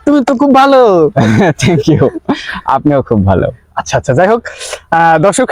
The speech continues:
Speaker 1: একটু কমেডির, আহ, হয়ে গেছিল, মানে ঢুকে গেছিলাম কমেডির ভিতরে। যাই হোক, আপনি হঠাৎ করে আমাকে আইডল, আম-, মানে আমি তো তেমন কিছু মানে করতে পারি না। আমি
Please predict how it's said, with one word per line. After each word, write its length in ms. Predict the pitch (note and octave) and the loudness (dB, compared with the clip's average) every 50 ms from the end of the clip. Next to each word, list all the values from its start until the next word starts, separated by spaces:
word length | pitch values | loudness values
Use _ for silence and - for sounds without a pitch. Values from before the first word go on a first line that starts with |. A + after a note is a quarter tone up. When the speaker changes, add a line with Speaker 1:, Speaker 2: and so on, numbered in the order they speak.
| - - - | -4 -2 -2
Speaker 1:
একটু 300 | F#3 F3 - - G#3 - | -2 -2 0 -2 -2 0
কমেডির, 580 | G3 F#3+ G#3 A3+ A3 A#3 A3 G#3 D#3+ D#3+ D#3+ D#3 | 0 0 0 2 2 2 0 0 0 2 2 2
আহ, 560 | D3+ D3 C#3+ C#3+ - - - - - - D3+ | 2 2 2 0 0 -4 -8 -12 -6 -2 0
হয়ে 160 | D#3 F#3+ F#3+ | 2 2 2
গেছিল, 360 | F3 E3 - - - C#3+ D#3+ - | 0 0 -2 -2 0 0 2 2
মানে 340 | F3+ D3+ D3 D3+ D#3+ D#3 - - F#3 | 2 2 2 0 0 -2 -2 -2 0
ঢুকে 220 | F#3 C4 C4 D#4 C4 | 0 2 2 2 2
গেছিলাম 340 | G#3+ F3+ - E3+ D#3+ D3+ | 2 0 0 0 0 0
কমেডির 320 | C3+ D3+ D3+ D#3 D#3 D#3+ D3+ | 0 0 0 2 2 2 0
ভিতরে। 200 | D3+ D#3 G3 G3+ | 0 0 0 2
যাই 140 | G3+ A3 A3 | 2 0 0
হোক, 120 | F3+ - - - - - - - - - - - | -2 -4 -6 -18 -20 -20 -20 -20 -20 -10 -4 -2
আপনি 300 | F#3 F3+ - A#3+ C4 B3+ | -2 0 2 2 2 2
হঠাৎ 300 | G3+ A#3 A#3+ C#4+ C4+ B3+ | 2 2 2 0 0 0
করে 140 | D4+ C#4 | 2 2
আমাকে 360 | B3+ G#3+ A3 B3 C4 C4 C#4+ C#4 | 2 2 2 2 2 2 2 2
আইডল, 260 | A#3+ A3+ G3+ G#3 F#3+ | 2 2 2 2 2
আম-, 320 | E3 D#3+ D#3+ D#3+ D#3+ D#3 | 2 2 2 2 2 2
মানে 200 | E3 F3 F#3+ G3 | 2 2 2 0
আমি 220 | F3+ E3+ F3+ - A3+ | 0 0 0 0 0
তো 200 | - B3+ B3+ A#3 G#3+ _ _ _ _ _ _ _ - | 0 0 0 0 -2 _ _ _ _ _ _ _ -4
তেমন 540 | - F3 F#3+ G#3+ A3+ A#3 A#3 A#3 A3 G3+ F3 | 0 0 2 2 2 2 2 2 2 0 0
কিছু 400 | - G3+ F#3 - G#3 F#3+ E3+ D3 - - | 0 -2 -2 0 0 0 0 -2 -2 -2
মানে 160 | D3+ C#3 D3 | 0 0 0
করতে 260 | - A3+ A3 - C4 | 0 -2 -2 -2 -2
পারি 180 | F3+ F3+ D3+ C3+ | 0 0 2 2
না। 140 | C3+ C3 C3+ | 2 2 2
আমি 200 | D3 E3+ G#3+ | 2 2 0